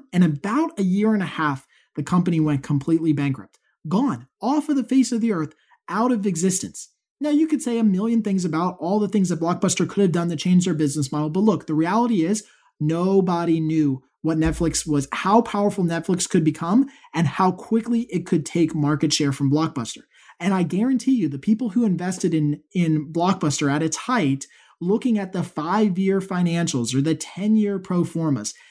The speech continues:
never saw Netflix coming. And this Netflix effect is disrupting hundreds of thousands of companies every single year. You look at things like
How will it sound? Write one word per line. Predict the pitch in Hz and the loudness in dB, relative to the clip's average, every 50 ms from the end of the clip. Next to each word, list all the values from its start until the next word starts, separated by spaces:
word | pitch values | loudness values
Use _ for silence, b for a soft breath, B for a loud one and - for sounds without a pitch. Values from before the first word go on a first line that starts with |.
| b b b | b b b
never | 156 160 160 160 170 180 175 165 190 185 185 196 - | -2 0 0 2 2 0 0 0 0 -2 -2 -4 -4
saw | - - - 160 151 147 139 139 143 - _ - | -4 -2 0 0 0 0 0 -2 -6 -8 _ -2
Netflix | 147 143 143 139 - 143 139 135 - - | -2 0 -2 -2 -2 -2 -2 -2 -2 -4
coming. | - 156 135 113 107 - _ - | -2 -2 -2 -4 -6 -10 _ -2
And | 160 170 | 0 0
this | 165 156 - | 0 0 0
Netflix | - 185 185 247 302 302 - - 196 165 - - | 0 2 2 2 0 -2 -4 -4 -4 -2 0 -2
effect | 143 135 - 127 113 113 120 _ - b b b b b b b b | -2 -2 -4 -6 -10 -10 -10 _ -20 b b b b b b b b
is | 208 175 170 170 - - - 151 | 4 4 4 4 2 -8 -4 0
disrupting | 156 190 180 - - - 220 233 247 240 - 165 151 139 123 - _ _ _ _ | 2 2 2 2 0 0 0 0 0 -2 -2 -2 -2 -2 -2 -6 _ _ _ _
hundreds | - - - - - 247 240 226 185 185 165 147 - | -20 -18 -10 -4 2 4 4 4 4 2 -2 -4 -6
of | - - 139 | -6 -8 -6
thousands | 135 - 160 160 170 170 165 - 160 143 | -2 0 0 2 2 2 2 2 2 2
of | 151 139 - | 2 0 0
companies | - 170 151 139 139 131 127 127 127 - - - | 0 -2 0 2 2 2 0 0 -2 -6 -8 -4
every | - 170 165 151 156 160 151 | -2 0 0 0 0 0 0
single | 139 - - 151 147 135 135 | 0 0 0 0 0 2 2
year. | 135 135 135 120 113 131 | 4 4 2 2 -2 -4
You | 147 170 | -2 0
look | 175 196 190 185 | 2 2 0 0
at | 190 156 | -2 -4
things | - 175 170 160 147 - | -2 -2 -2 -2 0 0
like | 151 143 143 139 - | 0 0 -2 -4 -6